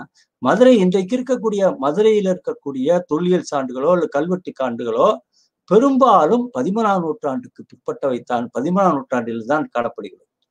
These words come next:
பதிமூணாம் நூற்றாண்டிலிருந்து அதற்கு பிற்பட்ட சான்றுகள் தான் அதிக அளவிலே காணப்படுகிறது. அதனுடைய முற்காலத்து, அதற்கு முன்பாக இருக்கக்கூடிய பல சான்றுகள்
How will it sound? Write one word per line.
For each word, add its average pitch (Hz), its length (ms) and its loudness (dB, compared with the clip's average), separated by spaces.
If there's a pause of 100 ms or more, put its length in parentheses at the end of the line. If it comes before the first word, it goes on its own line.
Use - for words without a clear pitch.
(480)
பதிமூணாம் 220 360 4
நூற்றாண்டிலிருந்து 175 760 0
அதற்கு 208 340 0
பிற்பட்ட 202 440 -4
சான்றுகள் 175 440 -2
தான் 233 160 -2
அதிக 214 340 -2
அளவிலே 160 320 2
காணப்படுகிறது. 131 580 -4 (420)
அதனுடைய 151 340 2 (100)
முற்காலத்து, 196 540 2
அதற்கு 196 280 2
முன்பாக 226 420 0
இருக்கக்கூடிய 170 460 -4 (160)
பல 170 260 0
சான்றுகள் 131 560 -4